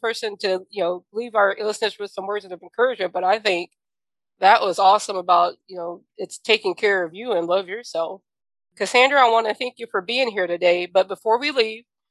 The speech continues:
I want you to, uh, share with the listeners how they can get a hold of you, you know, your website or any books you have or your courses. How can they get in contact with you?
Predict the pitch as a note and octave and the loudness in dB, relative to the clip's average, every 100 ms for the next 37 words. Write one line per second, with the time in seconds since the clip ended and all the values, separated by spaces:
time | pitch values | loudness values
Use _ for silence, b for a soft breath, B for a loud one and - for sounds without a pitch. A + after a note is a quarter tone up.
0 | _ _ _ F#3+ G3 G#3 - G#3 G3+ G3 | _ _ _ 2 4 2 0 2 2 6
1 | F3+ F3 F3+ A3 G#3 G3+ G3 G3+ G3+ G#3 | 4 4 0 -2 -2 -6 -6 -4 -4 -4
2 | G3 G3 - _ _ _ G3 F#3+ F3+ F#3 | -2 -4 -10 _ _ _ 4 4 0 -4
3 | F3+ E3+ F3 C4+ C4 B3+ C4 B3+ A3 F3+ | -4 -2 0 0 0 -4 -4 -4 -6 -6
4 | E3+ E3 A#3+ A#3+ - A3+ A3 G3 F3+ E3+ | -6 2 2 0 2 4 4 0 -4 -4
5 | D#3+ A3+ - A3 G#3+ G#3 F#3+ F3 E3+ _ | -2 -4 -2 -2 0 0 -2 -10 -12 _
6 | G#3+ G#3+ - G#3 G#3 - _ _ _ - | -6 -6 -8 -8 -8 -14 _ _ _ 0
7 | - A#3 A3 G3+ G3+ F#3 _ F#3+ F3 F#3+ | 2 4 2 2 -2 -2 _ -2 0 -2
8 | F3 _ F3+ E3 - F#3 | -2 _ -16 -14 -16 -18